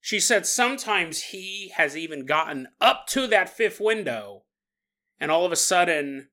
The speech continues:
the shutter is closed, and that office is done for the day. Misha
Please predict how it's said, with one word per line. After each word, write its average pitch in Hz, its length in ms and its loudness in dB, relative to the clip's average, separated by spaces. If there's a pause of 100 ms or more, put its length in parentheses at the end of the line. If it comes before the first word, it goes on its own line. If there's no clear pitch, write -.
(600)
the 135 100 -10
shutter 180 460 2
is 147 140 0
closed, 156 680 0
and 135 100 -6
that 143 180 -4
office 147 440 -4
is 113 140 -12
done 139 300 -4
for 131 160 -12
the 120 120 -10
day. 113 560 -10
Misha 131 640 -6